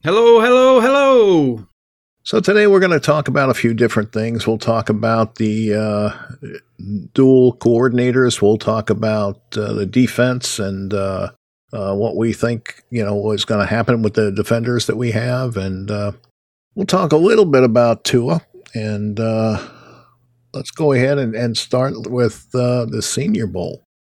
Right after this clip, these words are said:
Speaker 2: Now, uh, I don't know if you guys watched the game or not, but it was, I'm not gonna talk much about the game itself, but at the very end, uh,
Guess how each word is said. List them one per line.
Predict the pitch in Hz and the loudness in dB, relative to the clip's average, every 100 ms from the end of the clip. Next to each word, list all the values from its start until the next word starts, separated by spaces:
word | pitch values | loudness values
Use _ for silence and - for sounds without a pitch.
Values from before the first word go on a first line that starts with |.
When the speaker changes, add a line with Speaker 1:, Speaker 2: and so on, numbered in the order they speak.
| _ | _
Speaker 2:
Now, | - 104 104 107 | -8 -4 0 0
uh, | 104 101 95 - _ _ - | 2 0 -2 -6 _ _ -4
I | 135 | 0
don't | 131 120 | 2 2
know | 110 | 2
if | 101 | 2
you | 104 | 0
guys | 107 104 101 | 0 0 0
watched | 107 107 - | 0 0 0
the | 98 | -2
game | 92 98 95 | 0 0 0
or | 92 | -2
not, | 95 92 90 | -2 -2 -2
but | 107 | 0
it | 113 202 | 2 4
was, | 175 127 - - | 6 4 0 -4
I'm | 127 | -2
not | 117 - | 0 0
gonna | 95 | -2
talk | - 87 - | -2 -4 -4
much | 90 - | -8 -6
about | 87 87 | -6 -6
the | 87 | -6
game | 98 90 | -6 -4
itself, | 90 - 101 98 95 - | -6 -8 -4 -4 -4 -6
but | 95 | -6
at | 95 - | -6 -8
the | |
very | 98 123 113 104 | -4 -2 -2 -2
end, | 123 110 104 104 98 | -4 -4 -2 -4 -2
uh, | 95 92 92 | -4 -4 -8